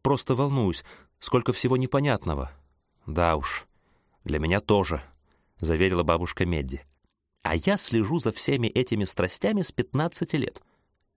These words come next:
Зато я обладаю природным даром видеть все мистическое». Все Монтроузы любят тайны. Так было всегда.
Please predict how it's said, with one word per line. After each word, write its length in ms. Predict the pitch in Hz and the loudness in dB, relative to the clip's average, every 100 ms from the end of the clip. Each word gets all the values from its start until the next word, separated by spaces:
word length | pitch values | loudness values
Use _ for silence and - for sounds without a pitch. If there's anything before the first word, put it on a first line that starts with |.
| - - | -14 -2
Зато 400 | 92 123 - 226 | 2 4 4 2
я 160 | 156 147 | 4 4
обладаю 440 | 131 135 180 165 | 4 4 4 2
природным 640 | 165 170 160 113 104 98 | 2 2 2 2 0 0
даром 320 | 87 156 185 175 | 2 2 2 -2
видеть 420 | 92 90 151 165 | -2 0 0 -2
все 220 | - - | -2 -2
мистическое». 760 | 143 143 - 90 - - - - _ _ _ _ - - | 0 -2 -4 -4 -4 -8 -10 -14 _ _ _ _ -18 -4
Все 240 | - 196 | 2 4
Монтроузы 640 | 156 117 117 135 127 104 | 4 2 2 4 2 2
любят 340 | 101 95 85 - | 2 2 -2 -2
тайны. 480 | 85 78 69 69 _ - - | -2 -2 -8 -12 _ -20 2
Так 220 | 107 98 | 2 4
было 220 | 113 123 | 2 2
всегда. 580 | 110 - 98 98 87 69 | 0 0 2 2 2 -2